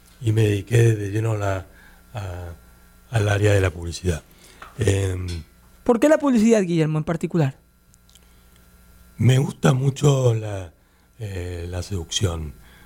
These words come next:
Speaker 1: la idea de vender, eh, un producto, vender una idea, eh, y, y en, y en ese momento,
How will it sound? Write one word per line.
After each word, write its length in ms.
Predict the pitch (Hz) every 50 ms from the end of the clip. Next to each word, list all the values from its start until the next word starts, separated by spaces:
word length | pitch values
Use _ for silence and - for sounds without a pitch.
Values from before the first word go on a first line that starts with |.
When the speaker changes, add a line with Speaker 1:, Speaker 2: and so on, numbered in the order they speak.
| - - - 101
Speaker 1:
la 140 | 101 98 95
idea 160 | 98 107 110
de 120 | 110 107
vender, 680 | 101 98 95 90 92 92 92 101 107 110 110 110 113 110 - - - _ _ _ _ _ _ _ -
eh, 500 | 104 92 90 90 87 85 85 85 80 78 - - - - - - - - - -
un 160 | 104 101 92
producto, 800 | 98 101 101 104 110 113 113 - - - 117 113 113 113 107 - _ _ _ _ _ _ _ _
vender 220 | 113 92 92 101 101
una 120 | 101 98
idea, 680 | 98 98 101 107 110 110 110 104 104 104 101 98 95 - _ _ _ _ _ _ _ _ -
eh, 580 | 113 101 101 95 95 95 90 87 85 85 80 78 - - - _ _ _ _ - - - - - _ _ _ _
y, 760 | 131 113 104 101 98 95 95 92 92 92 90 90 87 87 80 - - _ _ _ _ - - _ _ _ _ _ _ _ _ _ _ _ _ _ _ -
y 140 | 143 120 117
en, 260 | 113 117 117 117 110
y 60 | 107
en 60 | 117 123
ese 180 | 127 117 135
momento, 640 | 127 120 117 127 127 127 123 143 131 123 110 - -